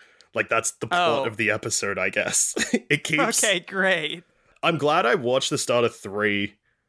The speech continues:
Speaker 1: before I watched this episode, because weirdly enough, it seems to borrow heavily from RoboCop being hurt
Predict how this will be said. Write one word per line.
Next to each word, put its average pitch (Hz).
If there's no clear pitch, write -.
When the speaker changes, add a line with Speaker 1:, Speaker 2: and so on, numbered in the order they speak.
Speaker 1:
before 113
I 110
watched 98
this 104
episode, 98
because 104
weirdly 135
enough, 113
it 110
seems 113
to 127
borrow 107
heavily 101
from 101
RoboCop 98
being 95
hurt 101